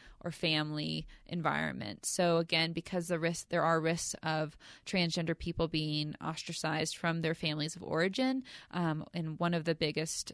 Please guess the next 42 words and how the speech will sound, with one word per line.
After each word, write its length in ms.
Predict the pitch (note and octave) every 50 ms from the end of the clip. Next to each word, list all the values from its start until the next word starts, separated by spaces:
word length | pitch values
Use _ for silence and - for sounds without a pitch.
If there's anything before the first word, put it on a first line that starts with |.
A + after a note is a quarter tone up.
| - -
uh, 80 | - -
risk 220 | - F3 E3+ -
factors 360 | - D#3 D3+ - - E3 E3 -
for 120 | - E3+
suicide 760 | - - - E3 D#3+ E3+ E3+ - F3+ E3 E3 D#3+ D#3+ D#3+ - -
is 240 | C#3+ D3+ D#3+ - - -
a 60 | D#3
lack 280 | D#3+ D#3+ D3+ D#3 - -
of 100 | E3+ -
sense 260 | - E3+ D#3 D#3+ -
of 100 | E3 -
belonging 640 | - D3+ E3 F#3 G#3 A3 A3 A3 A3 G#3+ G#3+ G3+
or 100 | - D#3
like 220 | D#3 D#3 D#3 - -
you 160 | - - D#3+
are 100 | D#3 D#3
a 80 | D#3+ D#3
burden 440 | - F3 F3 F3+ F3+ F#3+ F#3 F#3 F3
to 160 | - - -
other 140 | E3 E3 E3
people 280 | - - E3 - -
around 420 | D#3+ E3 E3 E3+ F3 F3 E3+ F3+ -
you, 280 | G#3+ G#3 G#3 G#3+ A3 - - - - - -
that 120 | - F#3
it 60 | F3 -
can 100 | F#3+ F3+
be 120 | F3 E3+
impor-, 280 | D#3+ - - F3+ - -
important 400 | - E3+ E3 - F#3 E3 - E3
to 120 | - E3
assess 400 | C#3+ - - - D#3+ E3 - -
for 120 | - - C4+
that. 300 | C#4 C#4 C#4 C#4 C4+ -
And 140 | - F3 E3+
if 140 | E3+ E3+ -
there 140 | E3+ E3 E3+
is 120 | F3+ E3+
a 80 | F3 D#3
lack 400 | E3+ F3 F3 E3+ E3 E3+ - - -
of 160 | E3 D#3+ D#3
social 400 | - - D3+ D#3+ E3 - E3 E3
support, 560 | - - D#3 - - - E3 E3+ E3+ E3 -